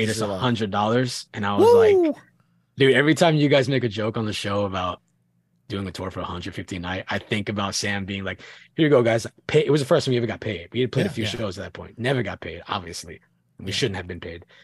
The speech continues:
Speaker 2: <laughs>
Speaker 1: He gave us a hundred bucks, and I was like, "For real?" <laughs>
Speaker 3: <laughs>
Speaker 2: Like,
Speaker 1: Could
Speaker 2: "Do you
Speaker 1: not
Speaker 2: want me
Speaker 1: believe
Speaker 2: to
Speaker 1: it.
Speaker 2: break? You want change back, or what do you
Speaker 1: Yeah,
Speaker 2: want?"
Speaker 1: you, what do you need? Like, eighty dollars back? I got you. I got you.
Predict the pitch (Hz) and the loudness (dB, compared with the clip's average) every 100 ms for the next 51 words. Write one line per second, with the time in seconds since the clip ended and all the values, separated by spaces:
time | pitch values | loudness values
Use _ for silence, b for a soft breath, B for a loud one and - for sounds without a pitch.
0 | b 123 101 113 110 110 110 110 101 120 | b -8 -2 0 0 0 -2 -2 0 2
1 | 147 - 107 107 98 95 92 _ _ _ | 2 0 -2 -2 -4 -6 -8 _ _ _
2 | _ _ _ _ _ _ _ _ _ - | _ _ _ _ _ _ _ _ _ -16
3 | - 127 113 117 123 143 165 226 - - | -2 0 2 0 2 4 4 4 0 6
4 | 226 - 143 127 165 175 190 - 165 - | 6 8 4 4 4 2 0 -4 -12 -14
5 | _ - 285 175 160 156 147 156 151 147 | _ -16 -10 0 4 8 8 8 6 6
6 | 180 180 170 139 156 165 156 151 139 147 | 6 8 8 8 8 8 6 4 4 2
7 | 160 180 185 202 220 156 131 131 135 143 | 2 4 6 6 4 0 0 2 6 8
8 | 131 135 135 127 135 123 117 107 - 117 | 8 4 0 2 4 4 2 2 0 0
9 | 113 110 127 123 143 147 107 113 101 - | 2 2 2 2 2 2 0 -2 -2 -4
10 | 117 131 107 92 - | -6 -6 -8 -8 -10